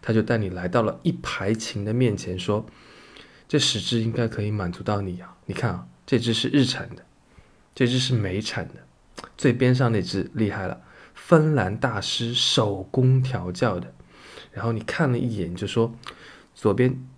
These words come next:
第三支、第六支留下来试一试，其他的拿走换一批。”就在这个时候，你仿佛能够看到其他的吉他一边微笑，一边向你鞠了一躬。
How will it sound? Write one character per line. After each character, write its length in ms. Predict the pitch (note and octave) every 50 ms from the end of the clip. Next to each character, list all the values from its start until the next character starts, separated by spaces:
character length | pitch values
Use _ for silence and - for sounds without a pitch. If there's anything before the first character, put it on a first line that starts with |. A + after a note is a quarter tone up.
| _ _ _ _ _ _ _ _ _
第 100 | - C3
三 220 | B2 B2+ B2+ B2 A#2+
支、 220 | - A#2+ A#2 B2 - - - - _ _ _ _ _
第 120 | - C3
六 160 | B2 C3 A#2+
支 300 | G#2+ - G#2+ A2 A2 A2 - -
留 160 | - G2+ G#2
下 140 | G2 B2+ A#2
来 100 | G#2 G#2
试 200 | - - B2 G2+
一 40 |
试， 240 | F2+ - - F2+ - - - - - -
其 160 | - - A2+
他 140 | A2 B2+ B2
的 100 | A#2+ G#2+
拿 180 | G#2 G#2 A2
走 140 | A2+ A2+ F2
换 260 | - - C#3 A2+ F#2+
一 40 | F2+
批。” 280 | F2+ - - - - - - - _ _ _ _ _ _ _ _ _ _ _ _ _ _ _ _ _ _ _ _ _ _ _ - - - - - - - - -
就 160 | - - D#3 C3+
在 160 | C3 C3+ B2
这 120 | B2+ C#3+
个 100 | B2 A2+
时 200 | G#2+ - - G#2+
候， 160 | - A2+ G2
你 80 | G#2 A#2+
仿 320 | B2 B2+ - C#3+ A2 G#2+
佛 160 | - - D#3+ D#3
能 140 | C3+ B2+
够 120 | C3 C#3+ C3+
看 220 | C3+ - E3+ C#3+
到 140 | C#3 C3 A#2+
其 220 | B2+ - - -
他 180 | A#2 - - C#3+
的 100 | C#3 B2+
吉 180 | C3 - G#2 G#2+
他 280 | - - A2+ A2 A2 - - - - - -
一 60 | - C#3
边 260 | B2+ C#3+ C3+ C3+ C3+
微 180 | C3+ C3+ C3+ C3
笑， 340 | C3 - - A2 - - - - -
一 80 | - B2+
边 180 | B2+ C3 B2+
向 240 | B2+ - - C3 A2
你 100 | G2+ - -
鞠 260 | - - - A2+ A2+
了 140 | A2+ A#2 A2
一 140 | G2 F#2+ F2+
躬。 260 | - - G2 F#2 F#2